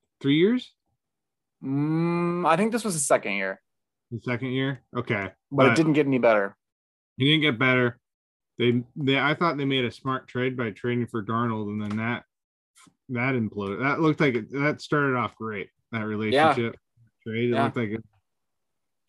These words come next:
Speaker 1: it was gonna be a great trade, and then it, the wheels fell off pretty quickly shortly
Speaker 2: For sure.
Speaker 1: after. <laughs>
Speaker 2: Yeah, that
Speaker 1: After
Speaker 2: was not, that started well, ended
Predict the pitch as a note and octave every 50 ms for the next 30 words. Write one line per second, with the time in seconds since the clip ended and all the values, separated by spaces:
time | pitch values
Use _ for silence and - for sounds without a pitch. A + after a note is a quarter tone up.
0 | _ _ - - A#2 - - B2 A#2 A2 A2+ A2 G#2+ G#2 - - A#2+ A2+ - -
1 | - B2 A#2 A2+ A2+ G#2+ G#2 G2+ G#2 G2+ G2+ G2+ G2+ F2 - _ _ _ _ _
2 | _ _ _ _ _ _ _ _ _ _ _ _ _ - - B2 A#2+ B2 C3 C3
3 | B2+ A#2+ A2+ - B2 A#2 A2+ A2 A2 G2+ - _ - A2+ G#2 G2+ F#2 - - G2+
4 | F#2 - - F#2 F2+ E2+ F2+ _ _ _ _ _ _ - - B2+ A#2 G2+ - G#2+
5 | G#2 A2+ A2 A2 G#2 - - _ _ _ _ _ _ _ _ _ - A2 - -
6 | C3+ B2 - - - - - _ _ - - - _ _ - - B2+ A#2+ A#2 A#2
7 | B2 B2+ B2 B2+ B2 A2+ A#2+ B2 A#2+ A#2+ A#2 A2 - _ _ _ _ _ _ -
8 | - - - - B2 - A#2+ B2 - - - C#3 B2+ B2+ B2+ B2 A#2+ A#2+ A#2+ A#2+
9 | A#2 A#2 A2+ A2 A2+ A2+ A2+ A2+ A2 G#2+